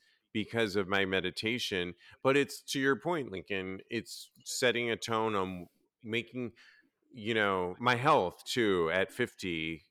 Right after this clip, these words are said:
and we're speaking to a fifty-year-old here, is so important to me. Things change when you're fifty. I'm just gonna put that out there.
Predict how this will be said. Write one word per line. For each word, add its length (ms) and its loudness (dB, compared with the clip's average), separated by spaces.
and 240 -4
we're 80 -2
speaking 380 -4
to 160 -4
a 40 0
fifty-year-old 840 0
here, 340 -2
is 240 -4
so 260 4
important 600 0
to 80 -6
me. 280 -6
Things 280 0
change 460 2
when 140 2
you're 160 2
fifty. 460 2
I'm 220 4
just 220 2
gonna 140 2
put 220 0
that 140 8
out 300 4
there. 320 4